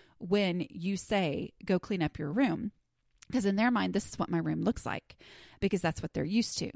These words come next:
Um, so doing that, working, my main advice is to work, uh, work together. You know, make it a family project and work together.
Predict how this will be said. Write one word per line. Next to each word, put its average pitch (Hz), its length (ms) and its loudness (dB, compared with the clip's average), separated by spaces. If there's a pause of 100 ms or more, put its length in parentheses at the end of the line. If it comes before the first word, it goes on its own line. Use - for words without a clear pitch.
(480)
Um, 180 460 -2
so 196 480 2
doing 277 300 0
that, 226 260 0
working, 254 560 -2
my 277 220 2
main 220 280 2
advice 233 600 -4
is 185 280 0
to 170 600 0 (480)
work, 190 340 -2
uh, 185 180 -4 (120)
work 220 200 2
together. - 520 -4 (520)
You 202 120 0
know, 185 100 4
make 196 240 4
it 254 80 -2
a 262 60 0
family 220 480 0
project 214 680 -2 (560)
and 196 160 -2
work 180 160 -4
together. - 560 -8